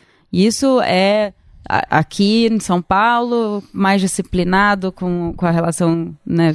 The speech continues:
com o P C C sendo esse monopólio, exercendo esse monopólio da violência, mas nas periferias do Brasil inteiro, é, tão passando por isso. Então, é uma população que tá muito carente de soluções e de certezas.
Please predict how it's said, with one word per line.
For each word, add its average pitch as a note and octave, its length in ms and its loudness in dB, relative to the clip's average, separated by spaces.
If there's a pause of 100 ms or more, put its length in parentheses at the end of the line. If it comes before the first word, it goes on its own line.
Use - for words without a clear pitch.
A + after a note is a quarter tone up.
com F3 100 0
o D#3+ 40 0
P F3 120 2
C E3 140 0
C E3 200 2
sendo E3+ 240 0
esse E3 180 -4
monopólio, E3+ 760 -2
exercendo F3+ 360 -12
esse - 160 -14
monopólio F3 500 0
da D#3+ 100 2
violência, D#3+ 520 -4 (480)
mas F#3+ 420 0 (340)
nas F3 180 -2
periferias G3+ 580 0
do A#3 120 0
Brasil G#3+ 380 0
inteiro, C4 480 0 (280)
é, - 240 -12 (260)
tão E3 160 0
passando E3+ 300 0
por D#3 200 0
isso. C#3+ 200 2
Então, A#3+ 300 0
é - 160 -2
uma B3+ 160 2
população G#3+ 680 -2 (380)
que C#4 120 -2
tá A#3+ 380 0
muito B3+ 540 0
carente C4 800 0
de A3+ 480 0 (280)
soluções B3 720 2
e B3 60 -2
de G#3+ 100 -6
certezas. A3+ 880 0